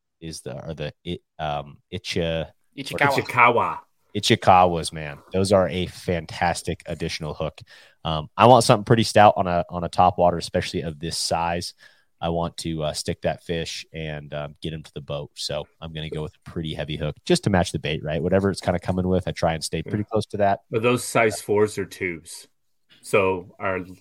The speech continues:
Speaker 3: listeners know.
Speaker 1: I am not a hundred percent sure on that, Andy. They are the same size as what comes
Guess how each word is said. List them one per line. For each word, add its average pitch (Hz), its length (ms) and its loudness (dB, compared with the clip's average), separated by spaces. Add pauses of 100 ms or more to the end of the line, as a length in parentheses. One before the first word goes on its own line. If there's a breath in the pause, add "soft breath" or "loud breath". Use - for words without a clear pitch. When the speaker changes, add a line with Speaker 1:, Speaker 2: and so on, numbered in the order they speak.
(100)
Speaker 3:
listeners 90 520 -6
know. 76 260 -12 (580)
Speaker 1:
I 127 540 8
am 87 320 -4
not 87 340 -2
a 87 120 -6
hundred 87 240 -4
percent 90 340 -8
sure 87 220 -8
on 76 100 -10
that, 80 180 -14
Andy. 78 440 -12
They 85 100 -4
are 90 140 4
the 85 80 -2
same 87 260 -4
size 82 380 -2
as 78 120 -12
what 78 140 -10
comes 78 420 -10